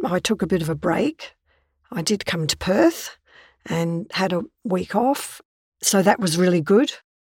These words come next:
but it was, I, I had no idea that all that would be involved. I didn't know.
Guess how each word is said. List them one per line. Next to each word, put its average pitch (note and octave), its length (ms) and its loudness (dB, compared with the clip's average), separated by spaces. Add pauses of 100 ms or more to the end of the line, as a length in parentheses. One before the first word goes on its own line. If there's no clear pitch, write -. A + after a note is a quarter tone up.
(240)
but - 220 -2
it - 140 -2
was, F3+ 500 0 (320)
I, F3+ 220 0
I F3+ 160 0
had F3 200 -2
no F#3 380 4
idea E3+ 720 -4 (200)
that F3 140 -4
all E3 120 0
that E3+ 180 -6
would D3+ 140 -10
be E3+ 100 -4
involved. D#3+ 720 -6 (480)
I - 80 -4
didn't G#3 260 0
know. G3 460 -4